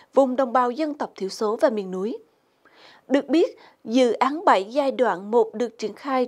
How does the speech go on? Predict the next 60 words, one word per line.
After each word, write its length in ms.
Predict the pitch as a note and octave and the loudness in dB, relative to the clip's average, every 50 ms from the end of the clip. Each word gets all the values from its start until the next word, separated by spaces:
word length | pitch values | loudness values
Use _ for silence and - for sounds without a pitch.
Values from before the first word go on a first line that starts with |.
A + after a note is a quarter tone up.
| B3+ _ | -2 _
trong 280 | - B3+ A#3 A3+ A#3 | -2 -2 0 -2 -6
năm 180 | A#3 B3 A#3 A#3 | -6 -6 -4 -2
năm, 160 | B3+ B3+ A#3 A3+ - _ - - - - - _ | -2 -2 -4 -4 -12 _ -20 -20 -20 -20 -20 _
hai 140 | - C4+ C4+ | -4 -2 0
nghìn 200 | B3+ A#3+ G3+ - | 0 0 -2 -4
không 100 | - - | -8 -8
trăm 140 | - A#3+ A#3 | -6 -6 -6
hai 120 | B3 G#3+ | -6 -6
mươi 60 | G#3 | -4
mốt 200 | A3 B3+ D4 B4+ C5 | 0 0 0 0 0
hai 160 | - - A#3 | -4 -8 -8
nghìn 260 | A3 A3 A3 G3+ F3+ F3+ | -8 -8 -8 -10 -10 -12
không 160 | - - G#3+ | -10 -10 -10
trăm 160 | G#3 - A3+ B3 | -8 -8 -8 -8
hai 80 | A3 | -4
mươi 60 | A3 | 0
lăm. 160 | A3+ A#3+ B3 A3+ - - - - - - _ _ | 0 0 0 -2 -8 -16 -20 -20 -20 -20 _ _
Trên 280 | - D4 C#4+ C4 B3+ B3 | 4 4 4 4 4 -2
cơ 160 | - - B3+ | -2 -2 -2
sở 300 | B3+ - A#3+ G#3 F3+ G#3 | -2 -4 -8 -6 -6 -4
đã 160 | G#3 A3+ A3 | -4 -4 -6
xây 200 | G#3+ - - C4+ | -4 -4 -4 -2
dựng 140 | A#3 G#3 F3+ | -2 -2 -2
kế 160 | - - G#3+ | -2 -4 -4
hoạch, 240 | B3 D4 E4 C4+ G#3+ - _ - - - - _ _ _ | -4 0 0 0 0 0 _ -16 -20 -20 -20 _ _ _
tỉnh 140 | A#3+ B3 A#3+ | 2 2 4
Gia 120 | C4 D#4 | 4 2
Lai 240 | C#4+ C#4 C4 B3+ B3+ B3+ | 2 2 -2 -4 -6 -6
phấn 120 | C4+ B3+ | -6 -4
đấu 240 | B3 B3+ A#3 B3+ D4+ | -4 -2 -2 -4 -4
đến 300 | - B3+ A#3 A#3+ C#4+ F4 | -2 -2 -4 -2 -4 -6
năm 120 | E4+ D4 | -6 -6
hai 100 | B3+ B3 | -6 -8
nghìn 160 | G#3+ A3 G#3 - | -10 -10 -10 -12
không 140 | - G3 | -12 -12
trăm 140 | - A3+ A#3 | -12 -10 -8
hai 100 | B3 A3+ | -6 -2
mươi 40 | A3+ | 0
lăm 120 | B3+ B3+ A3+ - - - - - - _ _ | 0 0 -2 -6 -14 -20 -20 -20 -20 _ _
có 100 | - - | -6 -6
ít 200 | - D#4+ - - | -6 -6 -6 -2
nhất 160 | D#4+ F4 A4 A4 - | -2 -2 -2 -2 -8
hai 260 | - - - C4 C4 B3 | -14 -6 -2 0 0 0
mươi 200 | A#3 A#3+ B3+ A#3+ | 0 -2 -2 0
lăm 200 | B3 B3 A#3+ B3 | 0 -2 -4 -6
phần 240 | - - A#3 F3+ | -8 -8 -8 -8
trăm 340 | E3+ - A#3+ A#3 A3+ A3+ A#3 | -4 -2 -2 -2 -2 -2 -4
nam 240 | A#3+ B3+ B3 A#3 A3+ A3 | -4 -4 -4 -4 -6 -4
nữ 220 | A3 G#3 F3 F3+ A3 - | -4 -4 -4 -4 -4 -4
thực 160 | C#4+ C4 - | -6 -6 2
hiện 280 | B3+ A3 G#3 F3+ F3+ F3 | 4 4 4 4 0 -4
tư 180 | - A#3 A3 | 0 0 2
vấn, 260 | A3 A3 G3+ G#3+ B3+ G4+ - - - - - - - _ _ | 2 2 0 0 -4 -10 -12 -18 -20 -20 -20 -20 -20 _ _
khám 260 | - - A#3 A#3 B3+ | 0 0 0 0 0
sức 200 | D4 - G#4 G4+ - | -4 -6 -8 -8 -6
khỏe 380 | - - A#3+ F#3+ F3 F3+ G3 | -6 -4 -4 -4 -2 -4 -6
trước 180 | - - E4 E4 - | -4 -6 -8 -6 -2
khi 100 | - A3 | -4 -2
kết 220 | A3 - D4+ - | -2 -2 -6 -2
hôn. 240 | - C4 B3+ B3 | 4 4 4 4